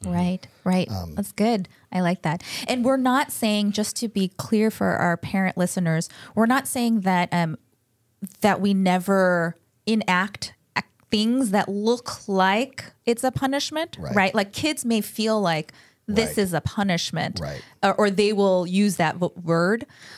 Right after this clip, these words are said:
Speaker 1: but it's all about, like, how are we approaching it?
Speaker 2: Yeah,
Speaker 1: How are
Speaker 2: it's
Speaker 1: we
Speaker 2: good.
Speaker 1: coming at
Speaker 2: It's a
Speaker 1: it?
Speaker 2: good reminder.
Speaker 1: Um, so my second thought on, in terms of foundations of discipline is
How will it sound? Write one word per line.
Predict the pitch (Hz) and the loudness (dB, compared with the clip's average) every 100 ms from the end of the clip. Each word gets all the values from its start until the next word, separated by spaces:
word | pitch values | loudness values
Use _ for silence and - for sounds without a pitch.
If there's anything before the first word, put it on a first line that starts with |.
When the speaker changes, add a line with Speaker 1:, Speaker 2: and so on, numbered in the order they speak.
| - | -2
Speaker 1:
but | 202 196 | 0 2
it's | 180 - | 0 0
all | 214 240 | 0 2
about, | 226 208 185 | 2 0 0
like, | 175 - | -2 -2
how | - | -2
are | 196 | 0
we | 185 175 | 0 -2
approaching | 151 - - - | -4 -6 -6 -8
it? | - | -6
Speaker 2:
Yeah, | 85 | -6
Speaker 1:
How | 78 190 | -2 0
are | |
Speaker 2:
it's | 175 | 0
Speaker 1:
we | |
Speaker 2:
good. | 127 | -2
Speaker 1:
coming | 85 156 78 | -2 -4 -2
at | 95 | -4
Speaker 2:
It's | |
a | - | -4
Speaker 1:
it? | |
Speaker 2:
good | 104 | -4
reminder. | 95 90 80 82 - - - | -4 -6 -8 -12 -18 -16 0
Speaker 1:
Um, | 202 185 170 185 - - - | 2 4 2 -2 -6 -20 -14
so | - 311 | -8 -4
my | 277 | -4
second | 269 277 - 359 269 - - | -2 -4 -2 0 0 -2 -18
thought | - 226 196 - | -4 2 2 2
on, | 196 196 - | 0 0 0
in | 190 190 | 0 2
terms | 214 208 185 | 2 2 2
of | 185 175 - | 2 0 -6
foundations | - 190 190 175 - 180 180 | 0 0 2 0 0 -2 -2
of | 170 | -2
discipline | 165 - - 165 160 - | -4 -6 -4 -2 -2 0
is | 160 160 - | 0 -2 -6